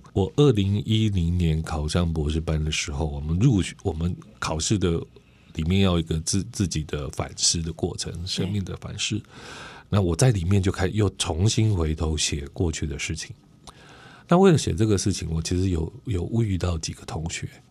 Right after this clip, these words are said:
Speaker 1: 有的不在台湾，有的，有的很久没联络了。我跟他讲说我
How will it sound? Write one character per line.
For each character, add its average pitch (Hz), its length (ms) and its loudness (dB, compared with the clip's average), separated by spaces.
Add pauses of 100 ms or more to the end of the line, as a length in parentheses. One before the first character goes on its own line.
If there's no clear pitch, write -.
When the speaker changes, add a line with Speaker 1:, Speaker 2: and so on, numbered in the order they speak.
Speaker 1:
有 87 180 0
的 80 80 0
不 80 140 -2
在 85 220 2
台 82 200 -2
湾， 80 160 -2
有 80 140 0
的， 80 260 -2 (220)
有 87 140 -2
的 92 180 -2
很 98 160 -4
久 117 160 0
没 87 200 -2
联 85 180 -2 (100)
络 104 140 -4
了。 - 60 -12 (920)
我 - 80 0
跟 135 120 4
他 143 140 8
讲 80 260 -2
说 92 200 0
我 87 200 0